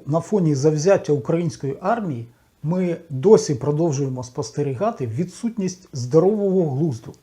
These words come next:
в діях нашої влади. Звідки такий контраст? Чому армія та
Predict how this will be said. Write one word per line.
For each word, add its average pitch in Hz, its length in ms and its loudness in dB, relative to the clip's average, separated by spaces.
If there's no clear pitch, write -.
в 117 120 -4
діях 175 400 2
нашої 151 440 -2
влади. 123 420 -8
Звідки 170 420 -2
такий 214 300 -4
контраст? 180 600 -4
Чому 190 400 4
армія 151 500 2
та 139 380 0